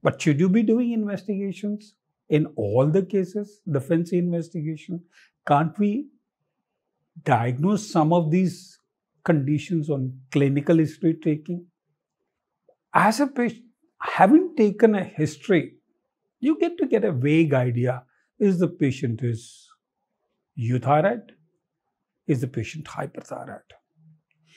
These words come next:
As a surgeon, you don't come across a patient who is hypothyroid. Uh, they classically go to endocrinologist or to a physician.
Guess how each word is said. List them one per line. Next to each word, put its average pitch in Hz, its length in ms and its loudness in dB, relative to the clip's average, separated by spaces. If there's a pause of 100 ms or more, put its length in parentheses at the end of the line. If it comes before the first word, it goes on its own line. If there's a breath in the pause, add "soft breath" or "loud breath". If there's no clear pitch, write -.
(280 soft breath)
As 214 240 2
a 196 80 -4
surgeon, 214 880 4 (460)
you 320 300 4
don't 294 320 4
come 147 200 0
across - 640 -6
a 165 60 -8
patient 139 580 -14
who 120 120 -16
is 127 120 -18
hypothyroid. - 960 -16 (920 soft breath)
Uh, 185 60 0
they 175 200 0 (280)
classically 180 600 2
go 131 220 0
to 127 140 -4
endocrinologist 117 1080 -4 (460)
or 131 320 0 (140)
to 113 380 -6
a 101 360 -8 (1800)
physician. 165 600 0